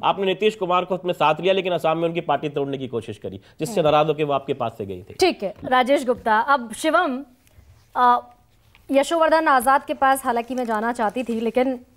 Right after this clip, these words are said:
Speaker 2: मैं चाहती हूँ कि उनसे मैं कंक्लूडिंग पिक्चर लूँ एक, इसीलिए शिवम, सुप्रीम कोर्ट संजय मिश्रा के कार्यकाल को बढ़ाए जाने पर आपत्ति जाहिर करता है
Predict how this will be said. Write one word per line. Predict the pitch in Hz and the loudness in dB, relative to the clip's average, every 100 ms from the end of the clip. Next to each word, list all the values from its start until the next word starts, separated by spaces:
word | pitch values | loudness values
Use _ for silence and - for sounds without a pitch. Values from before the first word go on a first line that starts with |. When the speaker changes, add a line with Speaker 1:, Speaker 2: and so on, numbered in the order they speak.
| _ _ - - _ - 226 | _ _ -12 -12 _ -10 2
Speaker 2:
मैं | 294 | 2
चाहती | 302 294 294 392 | 4 2 4 2
हूँ | |
कि | 381 | 4
उनसे | 392 339 339 381 | 4 4 -2 0
मैं | 370 | 0
कंक्लूडिंग | 370 311 294 330 349 392 440 | 2 0 2 0 0 2 -2
पिक्चर | - 247 - 285 | -2 -4 2 0
लूँ | 226 208 196 | 0 -6 -6
एक, | 170 _ - | -10 _ -6
इसीलिए | - 370 381 | 0 2 2
शिवम, | 302 277 302 240 - - - _ _ _ _ _ _ | 2 2 2 -2 -12 -20 -20 _ _ _ _ _ _
सुप्रीम | - 302 320 349 415 | -2 0 4 6 6
कोर्ट | 415 330 320 330 - - _ _ | 6 6 6 4 -4 -20 _ _
संजय | - 262 254 311 | -2 0 6 4
मिश्रा | 285 - 277 285 | 4 -2 2 4
के | 269 240 202 185 | 2 -2 -6 -6
कार्यकाल | 269 - 240 226 233 240 233 | -12 -2 2 4 4 4 2
को | 254 | 2
बढ़ाए | 240 214 226 | 0 2 4
जाने | 226 226 226 | 4 2 0
पर | 233 226 | 0 0
आपत्ति | 208 208 - 254 | 0 -4 -6 -6
जाहिर | 190 190 180 226 | -2 0 0 0
करता | 226 220 226 | 0 0 2
है | 226 214 240 | 0 0 -4